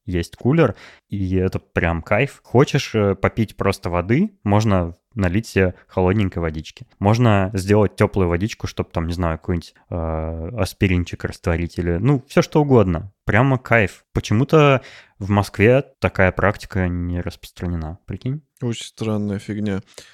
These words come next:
Speaker 2: Ну, я тоже любитель кулера, он всегда у нас всю жизнь был, но геморно очень,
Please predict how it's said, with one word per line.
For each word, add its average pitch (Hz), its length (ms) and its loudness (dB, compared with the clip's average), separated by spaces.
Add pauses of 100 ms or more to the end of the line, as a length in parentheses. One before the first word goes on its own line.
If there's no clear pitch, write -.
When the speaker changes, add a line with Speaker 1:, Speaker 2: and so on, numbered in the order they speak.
(100)
Speaker 2:
Ну, 139 320 2
я 131 280 2
тоже 117 680 2
любитель 110 520 -6
кулера, 127 560 0
он 107 180 -2
всегда 113 380 -2
у 113 80 0
нас 110 160 -4
всю - 220 -10
жизнь 104 360 -4
был, 123 340 -2 (140)
но 123 560 4
геморно 139 560 0
очень, 123 640 -4